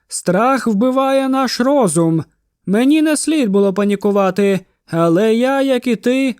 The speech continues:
був у стані серйозного емоційного розладу. Якби я був при здоровому глузді,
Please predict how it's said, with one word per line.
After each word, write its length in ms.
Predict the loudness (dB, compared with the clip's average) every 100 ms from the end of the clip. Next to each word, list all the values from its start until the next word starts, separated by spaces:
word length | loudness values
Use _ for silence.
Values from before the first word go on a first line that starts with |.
| -4
був 320 | 0 0 0
у 100 | -2
стані 460 | -2 -2 0 0
серйозного 680 | 0 -2 0 0 0 -2 -2
емоційного 760 | 0 -2 -2 -2 -2 0 0 0
розладу. 680 | 2 0 0 0 2 2 0 -6 _ _
Якби 520 | 0 2 2 2 2
я 120 | 2 2
був 220 | 2 0
при 180 | 0 0
здоровому 580 | 2 2 2 2 2
глузді, 680 | 2 2 2 2 2 2 0